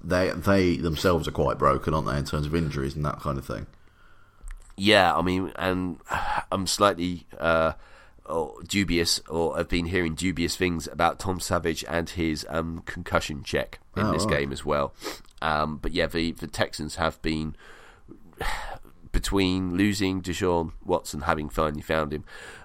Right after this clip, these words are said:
Speaker 2: and losing the players on defense, it, it feels like, you know, anything at the moment they get is just, <sighs> their fans are sad about what's going on, but I think there's just a great level of hope for next season, and
Speaker 1: Yeah.
Speaker 2: if they can get everybody healthy.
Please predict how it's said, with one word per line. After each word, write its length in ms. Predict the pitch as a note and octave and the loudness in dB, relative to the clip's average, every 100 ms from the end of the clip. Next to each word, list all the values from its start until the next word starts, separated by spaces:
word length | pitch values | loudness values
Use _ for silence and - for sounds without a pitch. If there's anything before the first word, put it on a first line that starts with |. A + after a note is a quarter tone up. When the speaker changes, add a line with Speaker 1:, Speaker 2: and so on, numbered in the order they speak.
| - | -4
Speaker 2:
and 300 | E2+ E2+ E2 | 0 2 2
losing 320 | E2 D#2+ E2+ | 0 0 -4
the 80 | D#2+ | -2
players 300 | - E2 D#2+ | 2 4 2
on 100 | D2 | -2
defense, 460 | E2 E2 D2 C#2+ D#2 | -2 0 -2 -4 -6
it, 120 | - | -6
it 140 | F2 - | -6 -4
feels 480 | - F#2+ F#2 F2 | 2 2 2 0
like, 340 | E2+ E2+ D#2+ - - C2+ C#2 | 2 4 2 -2 -14 -18 -14
you 100 | D2 | -10
know, 60 | D2+ | -6
anything 360 | E2+ F2 E2 | -4 -4 -4
at 100 | D#2 | -4
the 60 | C2+ | -2
moment 320 | D#2 D2+ C#2+ | 0 0 -2
they 100 | C#2+ | -6
get 240 | C#2+ D2+ G#1+ | -2 -2 -2
is 240 | D2 C#2 | -4 -6
just, 340 | - C#2+ - - - - - | -2 -2 -4 -8 -10 -8 -10
<sighs> 400 | - - - - | -16 -18 -20 -2
their 140 | - F#2+ | 4 4
fans 440 | - G2+ G2 E2+ | 6 6 6 2
are 20 | E2+ | 0
sad 300 | - G2 F#2+ | 6 8 8
about 240 | D#2 - | 4 2
what's 200 | F2 - | 0 0
going 280 | - D#2+ D#2+ | 4 4 4
on, 180 | E2+ D#2+ | 2 2
but 80 | C#2 | 0
I 60 | C2+ | -2
think 120 | D2+ | -2
there's 140 | E2 | -2
just 200 | F2 E2+ | 0 -2
a 40 | C#2+ | -4
great 400 | - F2+ E2+ C#2+ | -2 4 4 4
level 240 | D2+ D#2 | 2 2
of 80 | D2+ | 2
hope 220 | E2 D2+ | 4 2
for 80 | C#2+ | 0
next 240 | D2+ - | -2 0
season, 300 | D#2 C#2 C#2 | 0 2 2
and 100 | C#2+ | 2
Speaker 1:
Yeah. 60 | D#2+ | 2
Speaker 2:
if 180 | D2 D2 | 2 0
they 100 | C#2 | -2
can 120 | - | -2
get 160 | E2+ C#2 | -2 0
everybody 380 | D2+ D2 D2+ C#2 | 0 0 0 2
healthy. 400 | D2+ D2+ - | 2 2 -2